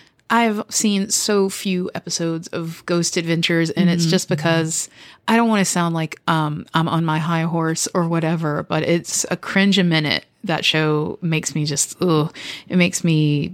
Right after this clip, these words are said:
Speaker 1: turn it off
Speaker 2: Yeah.
Speaker 1: quickly. So I just never give it a chance. But because it was Yorktown, I, I suffered through, and because I had Discovery Plus and could fast forward it,
Speaker 2: Right.
Speaker 1: the parts I didn't wanna see.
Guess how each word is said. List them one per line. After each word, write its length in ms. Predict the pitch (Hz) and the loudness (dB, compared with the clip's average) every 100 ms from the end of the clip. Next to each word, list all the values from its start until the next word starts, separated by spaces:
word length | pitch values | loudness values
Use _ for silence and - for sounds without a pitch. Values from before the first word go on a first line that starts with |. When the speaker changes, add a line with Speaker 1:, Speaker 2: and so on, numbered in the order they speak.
| - | -2
Speaker 1:
turn 200 | 156 147 | 0 0
it 80 | 139 | -2
off 360 | - - - | -6 -8 -6
Speaker 2:
Yeah. 200 | - 170 | 0 2
Speaker 1:
quickly. 340 | 160 - 175 170 - - - | 2 0 -2 -2 -10 -16 -12
So 200 | - 160 | -2 2
I 380 | 147 - 156 156 - | 2 2 0 0 -2
just 220 | 165 - | -2 2
never 180 | 160 147 | 0 0
give 140 | 147 147 | -4 -4
it 40 | |
a 60 | 143 | -4
chance. 420 | - 131 135 - | -4 -4 -6 -6
But 320 | - - - | -2 -2 -2
because 320 | 165 - 151 | -2 0 0
it 80 | 165 | 0
was 160 | 175 160 | -2 -2
Yorktown, 540 | 151 - 170 151 147 | -2 -2 0 2 2
I, 380 | 147 147 156 - _ | 0 -2 -4 -6 _
I 120 | 170 | -2
suffered 480 | 160 156 151 151 147 | 2 2 2 0 -2
through, 380 | - 156 151 147 | -6 -2 0 2
and 280 | 165 170 180 | 2 2 0
because 340 | 170 165 165 | 0 0 2
I 140 | 151 | 2
had 480 | 151 143 147 147 147 - _ _ - | 2 2 2 0 -4 -12 _ _ -2
Discovery 400 | - 156 151 147 | 0 2 2 0
Plus 440 | - 185 165 - | 0 0 2 2
and 140 | 165 175 | 0 -2
could 120 | 185 | -6
fast 340 | - 180 - | -6 -6 -8
forward 300 | - 233 196 196 | -8 -8 -6 -6
it, 160 | 220 - _ - | -8 -14 _ 2
Speaker 2:
Right. 320 | 190 185 196 | 4 4 0
Speaker 1:
the 80 | 202 | -6
parts 300 | - 196 - | -8 -8 -4
I 60 | |
didn't 120 | 190 185 | -2 0
wanna 160 | 180 | 0
see. 480 | - 190 175 175 190 | -2 -4 -2 -2 -4